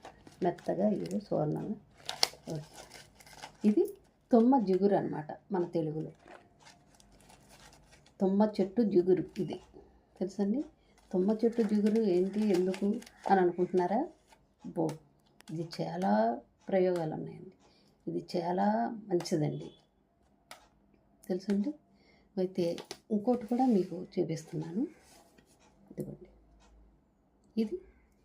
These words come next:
చింతగింజల పొడి అనమాట. ఇది, ఇది చింతగింజల పొడి. అయితే దీని గురించి కూడా మీకు వివరించి చూపిస్తాను. ఇది ఏంటనుకుంటున్నారు?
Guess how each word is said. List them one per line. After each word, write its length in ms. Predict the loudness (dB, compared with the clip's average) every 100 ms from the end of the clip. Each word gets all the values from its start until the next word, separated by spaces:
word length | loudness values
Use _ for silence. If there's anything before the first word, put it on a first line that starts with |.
| _ _ _ _ _
చింతగింజల 1000 | -18 -4 -2 0 2 4 4 4 2 0 -4 _ _ _ _ _ _ _ _ _ _ _ 0
పొడి 200 | 4 6
అనమాట. 340 | 4 0 -2
ఇది, 180 | -10 -12 _ _ _ _ _ _ _ _ _ _ _ _ -2
ఇది 140 | 0 0 2
చింతగింజల 480 | 2 4 2 2 -2
పొడి. 200 | -8 -18 _ _ -20 -20 _ -4
అయితే 240 | -2 0 2
దీని 280 | 4 6
గురించి 340 | 6 4 4 2
కూడా 180 | 0 2
మీకు 280 | 2 0
వివరించి 420 | -2 -2 -2 -4 -8
చూపిస్తాను. 460 | -10 -16 -16 -14 -16 -18 -20 -20 -4 2
ఇది 200 | 4 6
ఏంటనుకుంటున్నారు? 880 | 6 4 2 2 4 4 4 0